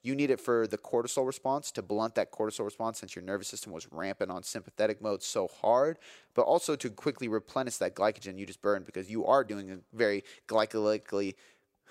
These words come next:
<laughs> glycolytically intense, uh, form of training.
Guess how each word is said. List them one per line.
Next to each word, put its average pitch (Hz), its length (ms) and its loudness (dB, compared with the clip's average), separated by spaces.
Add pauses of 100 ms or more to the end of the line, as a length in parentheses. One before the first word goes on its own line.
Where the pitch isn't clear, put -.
(140)
<laughs> 113 100 -8 (880)
glycolytically 117 1000 2 (220)
intense, 113 760 -4 (480)
uh, 107 240 6
form 117 300 0
of 98 100 -4
training. 120 560 2